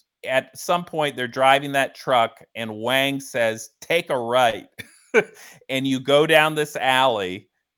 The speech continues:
and then there's this whole movie going on. There's this whole martial arts mystical thing going on in there that's down the alley to the right. If he had gone left, there must, there's, there a Western over there? What's over there? <laughs> You know, and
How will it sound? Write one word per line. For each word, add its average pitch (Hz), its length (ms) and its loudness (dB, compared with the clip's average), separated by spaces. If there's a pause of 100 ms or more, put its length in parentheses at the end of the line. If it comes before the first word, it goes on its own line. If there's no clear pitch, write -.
(160)
and 127 200 -2
then 135 320 2
there's 127 280 -6
this 120 200 -10
whole 165 540 0
movie 170 440 -4
going 101 300 -4
on. 104 80 -6
There's - 240 -12
this 135 240 -8
whole 170 300 2
martial 160 520 2
arts 151 540 0
mystical 135 720 -6
thing 190 440 -6
going 107 340 0
on 101 260 -6
in 101 120 -8
there 98 360 -6 (320)
that's 131 300 -2
down 135 320 4
the 131 100 -4
alley 120 300 2
to 117 100 -4
the 117 120 -4
right. 120 360 2
If 117 140 -12
he 131 80 -8
had 123 160 -6
gone 131 260 2
left, 160 560 0
there 127 140 -6
must, 135 300 -6
there's, 120 380 -14
there 220 180 -10
a 208 100 -8
Western 214 460 -6
over 208 200 -6
there? 220 180 -4
What's - 280 -2
over 208 240 -2
there? 226 180 0 (380)
<laughs> - 220 -10
You 147 100 -4
know, 156 260 4 (160)
and 156 340 2